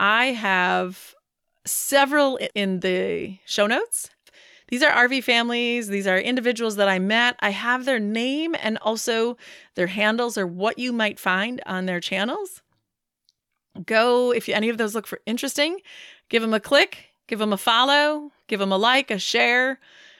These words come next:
Just so you know, in the algorithm, written reviews rank the highest, so engagement, feedback, sharing, that's also highly rated. Those are all things you can do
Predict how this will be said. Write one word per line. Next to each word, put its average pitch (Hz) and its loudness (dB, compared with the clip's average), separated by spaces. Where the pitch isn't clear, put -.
Just 180 -6
so 196 -2
you 185 2
know, 208 0
in 190 0
the 185 -2
algorithm, 254 -2
written 190 -2
reviews 214 -4
rank 185 -4
the 170 -8
highest, 320 -2
so - -4
engagement, 214 -4
feedback, 220 -2
sharing, 220 0
that's 196 -12
also 196 -2
highly 202 0
rated. 196 -2
Those 277 0
are 359 2
all 339 2
things 349 -2
you 311 2
can 311 -4
do 202 -2